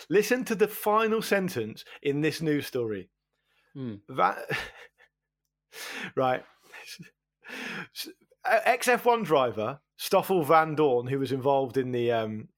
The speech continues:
Speaker 1: in the race as well, suspected Abt was not driving, and French racer Jean-Eric Vergne asked for the German to turn his video on in the next race so they could confirm it was him.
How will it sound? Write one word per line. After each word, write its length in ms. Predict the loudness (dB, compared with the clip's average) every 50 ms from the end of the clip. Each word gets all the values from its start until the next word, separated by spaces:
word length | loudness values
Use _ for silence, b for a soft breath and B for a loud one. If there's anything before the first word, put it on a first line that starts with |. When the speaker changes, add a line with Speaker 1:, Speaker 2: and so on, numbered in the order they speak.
| _ -14
Speaker 1:
in 80 | -10 -8
the 60 | -4
race 220 | -2 -2 -2 -4 -6
as 120 | -8 -4
well, 260 | -4 -2 -2 -4 -6 b b
suspected 680 | -4 -2 -2 -2 0 2 2 2 2 0 0 0 0 2
Abt 280 | 4 4 4 4 2 -2
was 140 | -2 -2 0
not 200 | 2 0 0 0
driving, 640 | 2 2 4 4 4 4 2 0 -2 -2 -4 -6 -12 b b b b b b
and 120 | -4 -4 -2
French 340 | 0 2 2 2 2 0 2
racer 340 | 2 4 4 4 2 2
Jean-Eric 580 | 2 4 4 4 4 4 4 4 4 4 2 0
Vergne 480 | 2 4 4 6 6 4 2 -2 -8 -12 B B B B B B
asked 260 | 4 4 4 4 2
for 60 | 0
the 80 | 0 2
German 320 | 4 4 4 4 4 2 -2
to 80 | -4
turn 260 | 0 2 4 4 4 4
his 100 | 2 2
video 400 | 2 2 4 4 6 4 6 4
on 80 | 2 2
in 40 | 0
the 60 | 0
next 240 | 0 0 0 0 2
race 200 | 2 2 2 2
so 60 | 2
they 100 | 0 2
could 160 | 0 -2 -6
confirm 440 | -6 -8 -8 -4 2 4 4 4 4
it 80 | 2 -2
was 120 | -2 2
him. 240 | 4 2 2 2